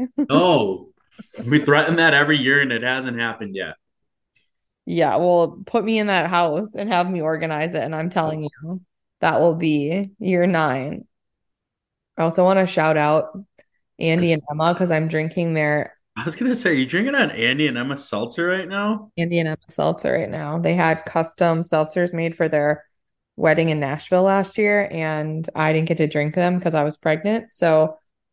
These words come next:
Speaker 2: I'm drinking it now because today was stressful, and Danny's stressing me the hell out. And so I was like, "I'm just gonna chug this lime seltzer drink that is not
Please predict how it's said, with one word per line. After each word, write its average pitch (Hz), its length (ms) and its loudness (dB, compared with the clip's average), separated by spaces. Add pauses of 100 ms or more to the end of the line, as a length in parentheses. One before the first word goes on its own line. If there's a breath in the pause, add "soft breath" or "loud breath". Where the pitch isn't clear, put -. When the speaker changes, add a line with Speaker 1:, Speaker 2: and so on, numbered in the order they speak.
(400)
Speaker 2:
I'm 226 160 0
drinking 220 320 0
it 220 120 0
now 226 240 0
because 180 380 0
today 190 280 2
was 214 180 -2
stressful, 208 760 -2 (300)
and 175 180 0
Danny's 240 360 4
stressing 156 360 -4
me 151 120 -4
the 156 80 -2
hell 151 220 -2
out. 156 380 2
And 175 200 0
so 160 400 2
I 170 160 0
was 180 180 0
like, 175 200 0
"I'm 180 140 -4
just 180 140 -10
gonna 202 240 0
chug 185 340 0
this 185 240 -4 (540)
lime 185 840 2
seltzer 208 460 2
drink 165 280 0
that 156 200 -4
is 226 240 2
not 302 300 0